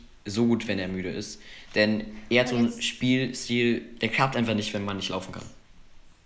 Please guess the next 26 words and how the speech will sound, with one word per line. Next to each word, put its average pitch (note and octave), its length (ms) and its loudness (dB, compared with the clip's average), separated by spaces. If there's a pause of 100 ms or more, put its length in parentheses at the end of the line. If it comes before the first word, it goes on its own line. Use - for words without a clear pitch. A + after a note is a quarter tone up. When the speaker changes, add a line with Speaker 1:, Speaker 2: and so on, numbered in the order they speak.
(760)
Speaker 2:
Und A#3 200 -4
jetzt B3 160 -2
kriegen D4 180 2
sie A#3+ 120 -2
ja A#3 100 6
noch A3 180 0
mehr D4 180 4
Spieler, A#3 380 0 (220)
weil, G#3+ 300 4 (760)
wie A3+ 160 -8
gesagt, A3+ 300 0 (400)
die G#3+ 180 -8
Spieler, B3+ 480 2 (320)
Jugendspieler B3 640 -2
von A3 180 -8
denen, A#3 200 -6 (360)
die G#3+ 120 -10
werden A3+ 180 4
sich A3 140 -8
verbessern A3+ 480 0 (460)
und G#3+ 220 -8 (120)
sind B3 240 -4
schon C4+ 120 0
am C4+ 80 -2
Verbessern, C4+ 440 -4
wie G#3+ 160 -12